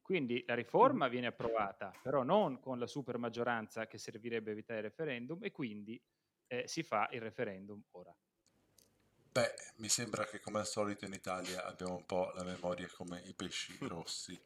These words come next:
Speaker 2: ma alla vigilia del voto come sono schierati i partiti?
Speaker 3: Questa è una domanda per cui bisognerebbe chiedere l'aiuto del pubblico, perché partendo dalle cose facili, allora, il P D non ha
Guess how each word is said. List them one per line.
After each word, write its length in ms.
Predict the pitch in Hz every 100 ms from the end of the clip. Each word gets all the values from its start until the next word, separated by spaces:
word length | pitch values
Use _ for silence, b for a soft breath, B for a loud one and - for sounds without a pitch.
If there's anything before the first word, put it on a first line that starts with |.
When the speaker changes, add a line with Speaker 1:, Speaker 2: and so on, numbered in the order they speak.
| B B B B B -
Speaker 2:
ma 220 | 123 120 120 - _ _ _
alla 200 | - 147
vigilia 360 | 151 180 220 226
del 180 | 147 101
voto 420 | 98 92 - 104 -
come 340 | 185 196 202 208 -
sono 340 | - 156 143 135
schierati 600 | - 131 107 87 82 87
i 20 |
partiti? 680 | 87 87 - 85 80 - 78 - _ _ _ _ _ _ _ _ _ _ _ B B B B B B B B B
Speaker 3:
Questa 220 | 139 143
è 40 |
una 80 | 131
domanda 380 | 127 135 143 135
per 100 | 123
cui 160 | - 123
bisognerebbe 480 | 110 117 117 127
chiedere 320 | 117 127 123 113
l'aiuto 360 | 110 117 113
del 180 | 104 101
pubblico, 680 | 156 156 107 - 101 95 -
perché 420 | 104 - 101 98
partendo 400 | - 113 170 180
dalle 140 | 156 123
cose 200 | 127 117
facili, 540 | - 95 - 98 90
allora, 320 | 104 101 95
il 160 | 95 131
P 120 | 131
D 300 | 123 151 151
non 180 | 113 113
ha 220 | 123 120